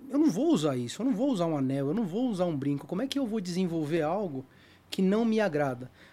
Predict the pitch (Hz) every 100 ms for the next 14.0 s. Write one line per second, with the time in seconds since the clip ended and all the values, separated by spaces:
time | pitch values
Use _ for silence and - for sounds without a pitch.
0 | - 170 170 - 214 262 240 247 226 -
1 | 180 160 247 - - 220 285 262 190 160
2 | 165 160 170 160 - 151 147 247 196 -
3 | - - - - - - 208 208 240 240
4 | 233 247 226 233 240 233 233 - 233 233
5 | 254 262 269 262 - 269 277 302 233 240
6 | - 196 190 208 233 196 202 202 - 247
7 | 196 135 147 - 254 185 190 302 285 202
8 | - - - - - 139 160 147 160 156
9 | 170 180 180 214 247 294 269 196 185 175
10 | 180 170 147 127 175 233 269 202 185 160
11 | 180 135 170 - 233 202 208 214 208 151
12 | 147 175 214 226 208 208 240 160 131 -
13 | - - - - - - - 131 131